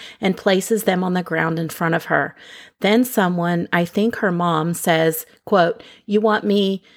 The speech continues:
Can I go get her pants?" End quote. Shanna leans forward, looks in the open doorway, and tells her daughter Abby that she has orders on her Instagram. Then you can hear what sounds like a young boy's voice say,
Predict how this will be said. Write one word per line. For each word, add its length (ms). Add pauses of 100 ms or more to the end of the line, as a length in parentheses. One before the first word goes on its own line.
(160)
Can 180
I 140
go 160
get 240
her 180
pants?" 680 (180)
End 200
quote. 360 (500)
Shanna 420
leans 380
forward, 480
looks 340
in 120
the 160
open 320
doorway, 480
and 120
tells 340
her 140
daughter 380
Abby 420 (280)
that 160
she 240
has 340
orders 580
on 180
her 160
Instagram. 800 (540)
Then 200
you 140
can 200
hear 320
what 180
sounds 300
like 160
a 120
young 420
boy's 460
voice 320
say, 420